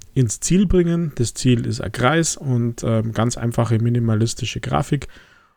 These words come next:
Und, äh, am Anfang super easy. Also das erste Level ist einfach den Joystick nach links. Nein, stimmt gar nicht, nach rechts ist das erste Level. Haha, schon einen kleinen Fehler gemacht,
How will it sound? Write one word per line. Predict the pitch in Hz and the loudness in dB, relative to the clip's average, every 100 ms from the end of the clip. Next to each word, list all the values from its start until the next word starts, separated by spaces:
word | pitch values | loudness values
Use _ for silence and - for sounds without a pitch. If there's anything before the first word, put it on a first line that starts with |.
| _ _ _ _ | _ _ _ _
Und, | - 117 120 117 117 107 127 | -2 2 2 2 0 0 2
äh, | 120 117 101 | 2 2 -2
am | 135 117 | -2 0
Anfang | 127 - 131 127 - | 0 2 2 2 -2
super | - 143 - 127 | 0 2 4 2
easy. | 151 151 143 127 | 2 2 2 0
Also | - 110 | 0 0
das | 104 | 0
erste | - - 113 | 0 2 2
Level | 117 117 117 | 4 4 2
ist | 113 117 - | 2 0 -2
einfach | 104 117 113 107 - - - - - _ _ _ _ _ - | -2 0 2 2 0 -10 -18 -20 -20 _ _ _ _ _ -2
den | 104 110 | 0 0
Joystick | - 113 110 113 110 - - - - - - - | -2 -2 2 2 0 -4 -14 -16 0 0 0 -6
nach | 120 113 - | -2 0 2
links. | 170 214 - - - - _ _ | 2 2 -6 -8 -14 -20 _ _
Nein, | 120 143 | 0 0
stimmt | - - 170 | 0 -6 0
gar | 123 | 0
nicht, | 107 | 2
nach | 104 - | 0 0
rechts | 156 - 113 | 2 0 -2
ist | |
das | 101 | -4
erste | - 98 - | -4 -8 -6
Level. | 107 110 120 127 | -2 -2 0 0
Haha, | 123 131 135 - | 0 0 -2 -6
schon | - 117 | -8 -4
einen | 117 | -4
kleinen | 117 107 110 | 0 -2 0
Fehler | 110 135 | -2 -2
gemacht, | 147 156 | -2 -6